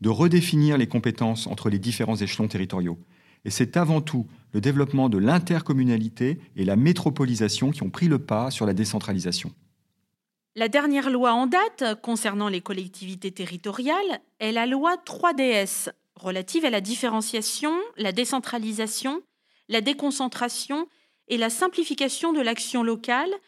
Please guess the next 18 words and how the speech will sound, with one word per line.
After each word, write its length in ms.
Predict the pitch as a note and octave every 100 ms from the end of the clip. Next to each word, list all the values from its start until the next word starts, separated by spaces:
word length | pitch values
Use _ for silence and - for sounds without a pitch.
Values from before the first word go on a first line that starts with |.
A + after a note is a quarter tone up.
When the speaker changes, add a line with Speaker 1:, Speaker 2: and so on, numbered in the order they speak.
| _ -
Speaker 2:
promulguée 480 | C4 A#3+ A#3+ A3+ E4+
au 100 | B3
début 260 | A#3 D4
de 80 | C4+
l'année 300 | G3+ A3+ D4+
deux 120 | A#3+
mille 200 | A#3 A#3
vingt-deux. 480 | G#3+ G#3+ G3 F#3 F3+ - _ _ _ _ _ _ _ -
Qu'est-ce 160 | F4
qu'elle 160 | A4+ G#4
contient, 420 | B3+ G#3+ - G#3+
cette 220 | G#3+ -
loi ? 320 | F#3+ F#3 G3 G#3 _ _ _ _ _ _ _
Speaker 1:
Le 60 | A2
président 420 | - F#3+ F3 E3+
de 80 | C#3+
la 100 | A2+
République, 580 | A2 - D3+ A3+ -